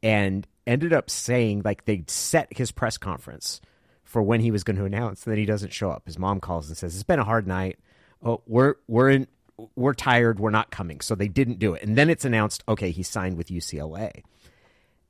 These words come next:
Then Higgins comes out and basic-, and says, "Look, I was coerced into signing and also offered, um,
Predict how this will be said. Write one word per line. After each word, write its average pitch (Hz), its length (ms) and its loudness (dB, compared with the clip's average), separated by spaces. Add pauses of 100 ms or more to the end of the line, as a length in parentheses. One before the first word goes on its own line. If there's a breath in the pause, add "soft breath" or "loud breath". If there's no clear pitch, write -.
(120)
Then 143 240 4
Higgins 113 320 2
comes 95 260 -4
out 90 180 -2
and 87 140 -8
basic-, 117 460 2
and 98 160 -4
says, 90 540 -2 (400)
"Look, 113 400 4 (320)
I 110 120 4
was 110 160 2
coerced 117 460 -4
into 107 160 -4
signing 98 380 -4
and - 80 -8
also 95 340 -6
offered, 87 440 -8 (320)
um, 78 380 -6